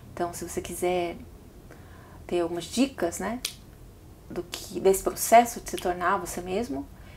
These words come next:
eu recomendo que você assista essa série comigo. E se você gostou, deixe seu joinha, se inscreve aqui no canal, dá uma help aí.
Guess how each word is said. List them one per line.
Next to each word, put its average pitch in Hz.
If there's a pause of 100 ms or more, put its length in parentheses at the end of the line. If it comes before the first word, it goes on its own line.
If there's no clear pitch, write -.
(120)
eu -
recomendo 185
que 180
você -
assista -
essa -
série 330
comigo. 269 (1000)
E 220
se 202
você 208
gostou, 226
deixe 208
seu 180
joinha, 220
se 202
inscreve 175
aqui -
no 160
canal, 254 (260)
dá 185
uma 180
help 196
aí. 202